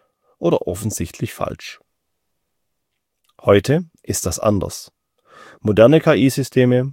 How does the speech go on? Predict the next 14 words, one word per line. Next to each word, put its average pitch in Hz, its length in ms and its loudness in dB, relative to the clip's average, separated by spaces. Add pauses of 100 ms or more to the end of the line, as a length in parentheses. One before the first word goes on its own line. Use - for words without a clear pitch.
erzeugen 92 520 -4
oft - 320 -14
sehr - 140 -4
flüssige, 127 560 -2 (140)
sehr - 260 -6
glatte 104 560 -4
und 92 220 -8
sehr - 340 -2
überzeugende 87 1040 -6
Texte. - 560 -18 (1300)
Und 147 160 4
genau 117 200 6
dadurch 101 420 0
entsteht - 480 -4